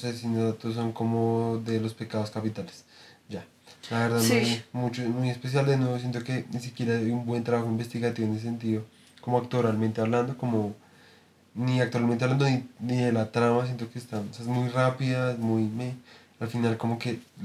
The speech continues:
Speaker 1: o sea, lo único como que uno le queda como en shock es que, que no me esperaba.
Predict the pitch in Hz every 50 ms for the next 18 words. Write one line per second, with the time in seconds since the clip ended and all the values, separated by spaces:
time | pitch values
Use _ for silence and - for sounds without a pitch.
0 | 101 - - - 123 127 127 131 131 131 127 131 127 127 - 131 135 131 - -
1 | 131 127 123 123 127 123 120 120 117 - 120 113 - 117 117 123 123 - - 117
2 | 110 113 113 - - 113 110 98 - - - - - _ _ _ _ _ _ _
3 | _ - 123 117 120 120 120 117 117 - 120 123 120 120 - 131